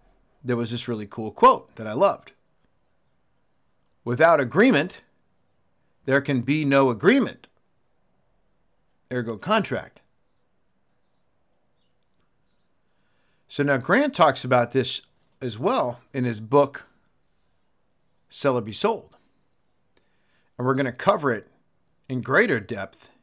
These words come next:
in Cardone University. But this is a sales principle that transcends selling. And it is a si-, it, it, it's a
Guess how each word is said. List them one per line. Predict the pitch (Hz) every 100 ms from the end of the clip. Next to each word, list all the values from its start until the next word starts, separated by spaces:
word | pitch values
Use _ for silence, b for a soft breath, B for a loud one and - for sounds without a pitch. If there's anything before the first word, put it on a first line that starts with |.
| _
in | 135 120
Cardone | - 127 120 113
University. | 110 101 175 - 78 57 _ _ _ _ _ _ _ _ _ _ _ _ _ _ _ _ _ _
But | 123 127
this | 220 277
is | 226
a | 147
sales | - 180 190 185
principle | - 131 127 120 117 117
that | 131 123 117
transcends | - 156 156 139 - 139 131 123 - -
selling. | - 113 87 71 _ _ _ _ _ _ _ _ _ _ _
And | 131
it | 135
is | 135 123
a |
si-, | 123 -
it, | 180 143 131
it, | 143 131
it's | 147 123
a | -